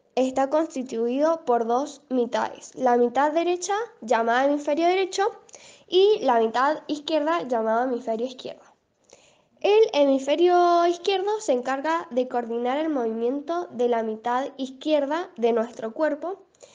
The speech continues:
y el hemisferio derecha a la otra mi-, a la mitad, eh, derecha. El lara-, larabelo, parte posterior del encéfalo constituida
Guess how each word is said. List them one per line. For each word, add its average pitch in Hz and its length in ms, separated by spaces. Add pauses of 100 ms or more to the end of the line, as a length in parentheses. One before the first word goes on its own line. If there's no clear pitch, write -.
(240)
y 381 420 (300)
el 285 260
hemisferio 254 540
derecha 349 680
a 285 200
la 254 220
otra 226 220
mi-, 233 240
a 220 200
la 226 380
mitad, 233 420 (260)
eh, 220 360
derecha. - 440 (1300)
El 403 200 (460)
lara-, 302 640
larabelo, 277 880 (560)
parte 370 340
posterior 262 720
del 294 300
encéfalo 320 840
constituida 294 880